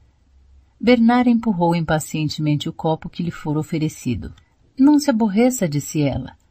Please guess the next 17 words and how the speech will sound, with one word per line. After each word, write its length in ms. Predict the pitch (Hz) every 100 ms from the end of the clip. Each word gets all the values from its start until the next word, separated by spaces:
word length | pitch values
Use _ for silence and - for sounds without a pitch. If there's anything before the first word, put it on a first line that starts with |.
| _ _ -
"Lembre-se 580 | 226 240 240 247 247
que 240 | 247 226 226
um 120 | 277
centímetro 720 | - 262 247 190 160 151 151
cúbico 640 | - 170 180 202 - 226 233 -
cura 320 | 214 196 151
dez 320 | 143 156 185
centímetros 720 | - 202 - 175 165 165 180 175
lúgubres." 760 | 151 135 127 117 120 - - _ _ _ _ _ -
"Ah, 260 | 185 160 135
pelo 240 | 180 196 214
amor 380 | 185 160 202 202
de 160 | 208
Ford, 500 | - - 147 151 -
cale-se", 540 | - 196 208 190 - 143
gritou 460 | 143 139 156 139
ele. 280 | 120 - -